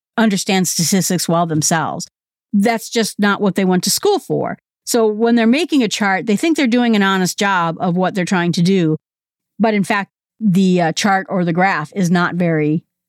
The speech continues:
telling. And then the last thing to look for is in pie charts. Sometimes pie charts are not made up of a hundred percent. So you may see something like you have five candidates, ten percent like this person, fifteen percent like this person.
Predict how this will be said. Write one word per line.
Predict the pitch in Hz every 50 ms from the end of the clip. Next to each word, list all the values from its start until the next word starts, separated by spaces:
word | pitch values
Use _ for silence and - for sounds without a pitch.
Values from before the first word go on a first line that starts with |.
| _ _ -
telling. | - 220 208 180 151 101 85 165 156 _ _ _ _ _ _ _ _ _ _ _ _ _ _ _ _ _ _ _ _ _ _ _ _ _ _ _ _ _ -
And | 262 247
then | 269 277 277
the | 277
last | 262 294 349 392 392 -
thing | 349 285 262
to | 262 254
look | 226 214 220 208
for | - - 214 208 214 214
is | - - 226 202 202 202 196
in | - 240 202 190 180
pie | - - 254 233
charts. | - - 190 143 92 71 - - - - _ _ -
Sometimes | - - 359 427 - 349 269 240 233 214 -
pie | - 294 302 294
charts | - - 214 208 208 - - -
are | 208 196
not | 196 196 214 226 - -
made | 220 202 202 202 190
up | 185 185 - - -
of | 190 180 175
a | 170
hundred | 135 190 190 180 160
percent. | 180 170 - - 175 - - - - - _ _ _ _ _ _ _ _ _ _ _ _ _ _ _ _ _ _ _
So | - - 262
you | 277 302
may | 330 285
see | 269 - 269 247
something | - 247 226 202 - 220 208
like | 202 196 196 180 -
you | 226 226
have | 247 220 -
five | - 214 202 202 196
candidates, | - - 202 190 196 196 185 165 123 - - - - - _ _ _ _ _ _ _ _ _ _ _ _ _ _ _ -
ten | - 254 - 208
percent | - 208 185 - 208 196 196 -
like | 202 202 190 -
this | 202 190 -
person, | - - 190 185 170 - 196 185 180
fifteen | - - - 202 190 - 208 196 185
percent | - 202 175 - 202 180 -
like | 175 190 185 -
this | 185 175 -
person. | - - 190 175 160 - - 165 165